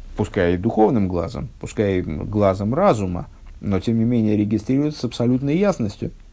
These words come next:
Э, лой ницрах, э, ма ницрах, лей, лей нароя, ма ницрах лей имуна алзе. Зачем же нужна вера в отношении этого момента? Эл алзе неймар, да, эс элике авихо. То есть в отношении этого тоже есть приказ,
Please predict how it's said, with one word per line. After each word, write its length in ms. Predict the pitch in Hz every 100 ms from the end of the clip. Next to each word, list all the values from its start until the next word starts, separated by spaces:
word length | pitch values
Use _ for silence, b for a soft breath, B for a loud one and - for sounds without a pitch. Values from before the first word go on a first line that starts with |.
| - - - - - - - -
Э, 600 | - 107 104 104 101 101
лой 380 | 104 101 156 214
ницрах, 640 | 180 170 208 - 220 196 - b b b b b b b - -
э, 500 | 139 127 117 117 117
ма 540 | 113 117 160 196 202
ницрах, 920 | 202 160 170 180 - 190 196 185 - - b b - - -
лей, 380 | 127 131 127 -
лей 400 | 120 117 147 135
нароя, 340 | 110 139 180
ма 280 | 131 147 220
ницрах 480 | 165 190 196 190 -
лей 220 | 143 147
имуна 420 | 156 127 127 139
алзе. 560 | 165 175 147 127 117 113 -
Зачем 320 | 113 104 151 147
же 100 | 139
нужна 360 | 117 104 123
вера 260 | 123 123 131
в 40 |
отношении 480 | 117 104 101 110 110
этого 220 | 104 120
момента? 440 | 107 104 104 - - B B B B B
Эл 180 | - 113
алзе 420 | 113 110 113 185
неймар, 680 | 277 262 202 165 143 127 127
да, 380 | 117 127 220 247
эс 140 | 202
элике 420 | 165 139 123 190
авихо. 440 | 208 185 175 - 117
То 140 | -
есть 200 | 117 -
в 140 | 113 120
отношении 560 | 139 135 202 175 147
этого 300 | 156 151 123
тоже 420 | 110 - 214 160
есть 280 | 156 139 123
приказ, 680 | - 113 110 - 113 - -